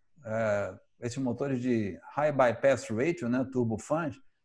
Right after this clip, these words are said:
começaram a ser desenvolvidos e utilizados no sessenta e sete, começaram ao longo dos anos provar que tinham,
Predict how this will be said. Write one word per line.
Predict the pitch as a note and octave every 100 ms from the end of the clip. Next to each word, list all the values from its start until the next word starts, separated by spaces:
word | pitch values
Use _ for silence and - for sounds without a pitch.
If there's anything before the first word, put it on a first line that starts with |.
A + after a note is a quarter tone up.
| _ - _ -
começaram | C#3 C#3 - D3 D#3
a | C3
ser | C#3 C3+
desenvolvidos | B2 B2+ B2 G#2 F3 E3+
e |
utilizados | C#3 D3 C3+ A#2 C3 B2
no | A#2+
sessenta | A#2+ B2+
e | A2+
sete, | C#3+ D3 -
começaram | G#3 G3+ - G3 G3+
ao | D3
longo | C#3 B2+ A2+ F#2
dos | A2+ A2 A2+
anos | D3+ -
provar | - G#3 F3 C3 A2+ C#3+ F3
que | F#3
tinham, | F3 - F3+ G3+